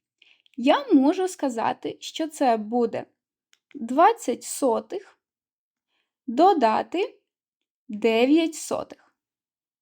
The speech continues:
Прекрасно. Тепер двадцять сотих ми можемо трішечки скоротити на десять. Що ж ми отримуємо в результаті? Ми отримаємо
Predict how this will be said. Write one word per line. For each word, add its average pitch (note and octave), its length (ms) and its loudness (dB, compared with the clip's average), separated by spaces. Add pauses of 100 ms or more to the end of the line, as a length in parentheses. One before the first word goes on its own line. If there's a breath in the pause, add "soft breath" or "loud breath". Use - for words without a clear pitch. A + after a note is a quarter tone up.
(1200 soft breath)
Прекрасно. - 560 -2 (400)
Тепер E4 540 0 (300)
двадцять D#4 500 0
сотих A#3 420 -4
ми D#4 120 8
можемо C5 520 0
трішечки E4+ 500 -4
скоротити C#4+ 640 -4 (840)
на F#4 380 4
десять. G#3 540 -4
Що F4 320 -4
ж - 120 -16
ми B4 140 -14
отримуємо F#4+ 720 0
в D#4+ 80 0
результаті? C#4 720 2 (140)
Ми C#4+ 320 2
отримаємо C#4 880 0